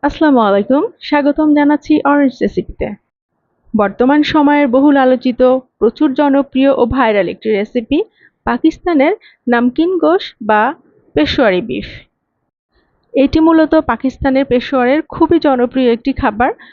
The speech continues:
যদিও পাকিস্তানের রেসিপি, but এটি বর্তমানে বাংলাদেশে প্রচুর জনপ্রিয়তা পেয়েছে। অনেকে এটি তৈরি করছেন, কিন্তু আমি একদম অথেন্টিক যে রেসিপিটি সেটি আপনাদের সামনে তুলে ধরব।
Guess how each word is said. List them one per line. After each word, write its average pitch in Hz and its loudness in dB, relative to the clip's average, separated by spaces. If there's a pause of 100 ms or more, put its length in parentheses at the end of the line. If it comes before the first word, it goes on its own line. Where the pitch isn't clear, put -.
(240)
যদিও 233 0
পাকিস্তানের 320 -4
রেসিপি, 285 -2 (340)
but 254 0
এটি 240 -2
বর্তমানে 247 0
বাংলাদেশে 220 -2
প্রচুর 269 -2
জনপ্রিয়তা 302 0
পেয়েছে। 302 -2 (680)
অনেকে 285 0
এটি 302 0
তৈরি 220 2
করছেন, 254 -2
কিন্তু 285 -2
আমি 254 0
একদম 233 -4
অথেন্টিক 339 -2
যে 285 -2
রেসিপিটি 247 -2
সেটি 233 -2
আপনাদের 208 -4
সামনে 196 -6
তুলে 196 -4
ধরব। 196 0